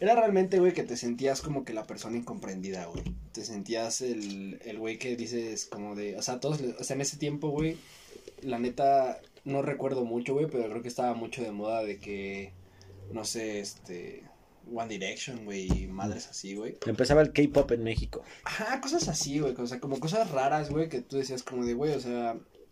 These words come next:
Speaker 1: la neta, este pedo no me gusta, güey, pues voy a escuchar música como por,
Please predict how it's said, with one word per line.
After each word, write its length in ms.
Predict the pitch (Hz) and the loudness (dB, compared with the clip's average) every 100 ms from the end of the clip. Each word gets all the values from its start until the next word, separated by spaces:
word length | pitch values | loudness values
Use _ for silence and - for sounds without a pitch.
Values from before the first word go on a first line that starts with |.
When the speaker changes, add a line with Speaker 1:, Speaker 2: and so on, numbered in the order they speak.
| - | -10
Speaker 1:
la 120 | 120 | -4
neta, 220 | 120 123 | -2 -2
este 140 | 139 123 | -4 -4
pedo 180 | 131 131 | -2 -2
no 100 | 135 | 0
me 100 | 151 | 0
gusta, 320 | 151 151 147 | -2 -2 0
güey, 160 | 135 151 | 0 -2
pues 180 | 120 | -6
voy 120 | 117 120 | -2 -2
a 20 | |
escuchar 320 | 120 - 120 | -2 -8 -4
música 340 | 120 120 120 110 | -2 -2 -4 -4
como 180 | 104 | -8
por, 260 | 98 101 98 | -8 -6 -6